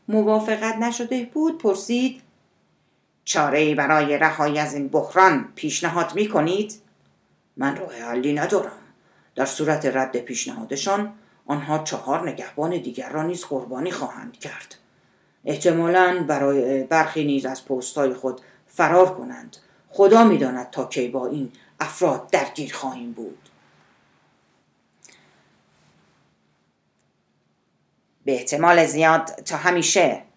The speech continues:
یا دست کم تا زمانی که برخی خانواده‌ها به حضور آنان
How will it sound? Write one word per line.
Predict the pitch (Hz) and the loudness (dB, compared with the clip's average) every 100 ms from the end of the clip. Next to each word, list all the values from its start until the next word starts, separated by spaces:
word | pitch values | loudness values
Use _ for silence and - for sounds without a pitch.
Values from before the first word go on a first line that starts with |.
| _ _ _ _ - | _ _ _ _ 0
یا | 175 170 | 6 8
دست | 165 160 175 | 8 4 2
کم | 185 175 | 4 4
تا | 175 | 4
زمانی | 160 160 165 160 | 4 4 4 2
که | 165 156 | 2 6
برخی | 156 147 160 | 6 4 0
خانواده‌ها | 160 151 139 135 139 147 151 | 2 2 2 0 2 6 6
به | 151 151 143 | 6 2 0
حضور | 143 151 147 | -2 0 2
آنان | 147 151 156 151 | 2 2 2 2